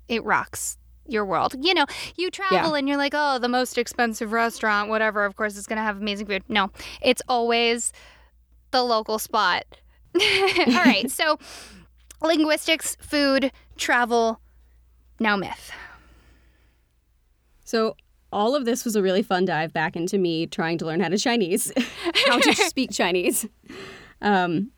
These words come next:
Speaker 2: it's also meant to help the listeners understand why it's important to know tones when you're reading these stories as best you can.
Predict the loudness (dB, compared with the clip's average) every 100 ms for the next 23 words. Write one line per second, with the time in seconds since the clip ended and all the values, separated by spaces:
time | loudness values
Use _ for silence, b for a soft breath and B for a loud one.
0 | _ 0 2 2 2 2 2 2 2 0
1 | _ 0 0 2 -2 -2 -2 -2 -2 -2
2 | -2 -4 -2 -2 0 0 -2 -4 -2 -2
3 | 0 0 0 -2 -2 -2 -2 -4 -6 -10
4 | -16 _ _ -8 -2 0 2 2 2 0
5 | 0 0 0 0 -2 0 0 2 0 -2
6 | 0 0 0 -4 -4 -4 -2 -2 -2